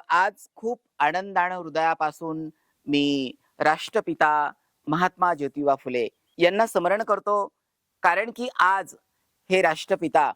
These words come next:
महात्मा ज्योतिबा फुले जर नसते तर माता सावित्रीला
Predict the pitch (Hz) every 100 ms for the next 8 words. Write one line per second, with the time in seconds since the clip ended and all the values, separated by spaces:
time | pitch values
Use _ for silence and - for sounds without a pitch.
0 | _ _ _ _ _ 156 147 175 226 190
1 | 170 170 160 143 143 147 143 131 - 135
2 | 117 _ _ _ _ _ - 156 151 127
3 | 190 208 143 135 131 139 131